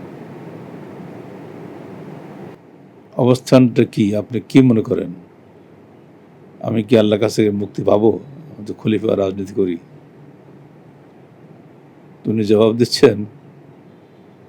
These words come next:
"আপনি আল্লাহর কাছে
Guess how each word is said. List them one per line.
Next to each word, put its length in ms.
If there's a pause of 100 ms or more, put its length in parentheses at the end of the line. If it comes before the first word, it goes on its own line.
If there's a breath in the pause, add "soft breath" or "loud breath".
(1900)
"আপনি 360
আল্লাহর 280
কাছে 500